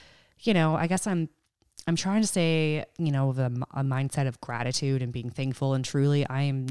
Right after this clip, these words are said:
I know I'm blessed to have Henley and Hendrix. And so I'm just focused on that. But I also know deep in my heart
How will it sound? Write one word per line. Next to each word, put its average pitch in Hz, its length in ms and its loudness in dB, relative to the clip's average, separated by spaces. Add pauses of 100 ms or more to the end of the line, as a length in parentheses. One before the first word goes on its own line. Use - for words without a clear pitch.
I 139 180 0
know 127 320 2
I'm 120 140 0
blessed 117 300 -6
to 131 60 -4
have 123 180 -4
Henley 117 260 -8
and 117 80 -8
Hendrix. - 480 -8
And - 140 -12
so 127 300 -4
I'm 147 180 -2
just 151 180 -2
focused 131 340 -2
on 117 180 -6
that. 117 420 -4
But 147 120 -2
I 147 240 -2
also 214 340 2
know 147 320 4
deep 147 280 -4
in 160 100 -2
my 127 140 -6
heart 127 500 -4